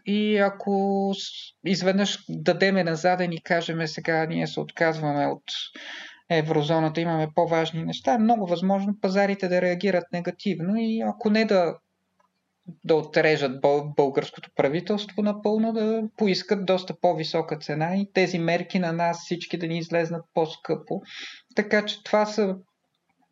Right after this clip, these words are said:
позитивите, които ще усетим, а не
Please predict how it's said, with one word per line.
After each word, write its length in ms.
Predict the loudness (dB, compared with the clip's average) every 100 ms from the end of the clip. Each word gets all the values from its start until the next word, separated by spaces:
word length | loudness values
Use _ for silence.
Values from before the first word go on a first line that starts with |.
| -16 0
позитивите, 640 | 2 2 -2 -2 -2 -4
които 220 | -4 -4
ще 180 | -4 -2
усетим, 520 | -2 0 -2 0 0
а 60 | 2
не 440 | 2 2 2 0